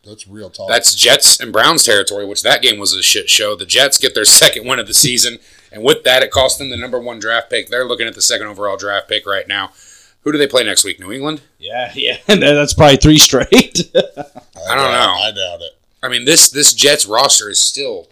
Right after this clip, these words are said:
Speaker 2: horrible. The Browns, though, played without a single receiver that had a reception going in because of covid.
Speaker 1: Yeah. I mean, I'm not
Speaker 3: Browns
Speaker 1: gonna hate
Speaker 2: The Jets were able to
Speaker 3: fans.
Speaker 2: stack the box, and Baker had no one to throw to besides Austin Hooper.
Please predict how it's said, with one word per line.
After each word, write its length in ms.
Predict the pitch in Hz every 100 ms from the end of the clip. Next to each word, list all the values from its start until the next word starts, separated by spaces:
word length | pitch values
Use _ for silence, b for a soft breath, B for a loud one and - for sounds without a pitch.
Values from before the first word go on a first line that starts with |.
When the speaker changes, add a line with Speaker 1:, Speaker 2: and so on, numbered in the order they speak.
| _ _ -
Speaker 2:
horrible. 500 | 170 165 110 78 73 _ _ _ _ _
The 60 | 110
Browns, 380 | 131 160 160 120
though, 300 | 117 117 117
played 280 | - 127 113
without 280 | 110 110
a 40 | 104
single 300 | - 139 143
receiver 360 | 135 - 127
that 80 | 110
had 80 | 107
a 60 | 117
reception 420 | 107 120 120 104
going 160 | 101 98
in 80 | 95
because 220 | 98 101
of 80 | 98
covid. 440 | 107 92 82 90 _ _
Speaker 1:
Yeah. 280 | 110 101 85 _ _ _ _
I 80 | 120
mean, 180 | 151 147
I'm 120 | 151
not 100 | 165
Speaker 3:
Browns 280 | 147 139 135
Speaker 1:
gonna 100 | 139
hate 60 | 135
Speaker 2:
The 40 |
Jets 200 | 135 139
were 100 | 151
able 100 | 143
to 60 | 131
Speaker 3:
fans. 120 | 117
Speaker 2:
stack 300 | - 123 131
the 80 | -
box, 680 | 120 113 110 110 - - - _ _ -
and 240 | 104 98
Baker 300 | 117 117 117
had 180 | 104 98
no 140 | 104
one 100 | 117
to 60 | 101
throw 140 | 113 107
to 80 |
besides 280 | 98 107 101
Austin 320 | 101 101 98 90
Hooper. 340 | 104 92 90